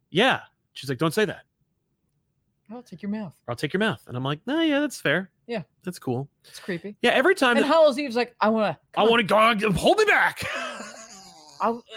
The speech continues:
Speaker 1: "Can I be relevant or in this book?" And they're like, "No. Uh, you are a variant cover character."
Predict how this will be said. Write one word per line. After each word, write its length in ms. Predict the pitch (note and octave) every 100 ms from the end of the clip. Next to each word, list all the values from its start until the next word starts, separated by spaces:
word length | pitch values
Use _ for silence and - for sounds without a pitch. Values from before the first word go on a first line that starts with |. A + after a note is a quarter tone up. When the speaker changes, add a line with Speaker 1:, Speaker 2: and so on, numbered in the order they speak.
| A3 - A#3+ - -
Speaker 1:
"Can 140 | A#3+
I 100 | D4
be 120 | F4
relevant 420 | F4+ F4 D#4 A#3
or 120 | G#3+ A#3
in 60 |
this 120 | D4 G#3+
book?" 260 | C4+ F#3+
And 80 | E3+
they're 60 | F3
like, 160 | D#3
"No. 640 | F3 C#4+ E4 A3+ B3+ - - _ _ _ _ - -
Uh, 280 | A2 G#2+ G#2
you 200 | B2 B3+
are 160 | A3 F#3
a 40 |
variant 400 | D3+ A3+ A#3 G3
cover 240 | - E3 D3
character." 440 | D3 B2+ G2+ G2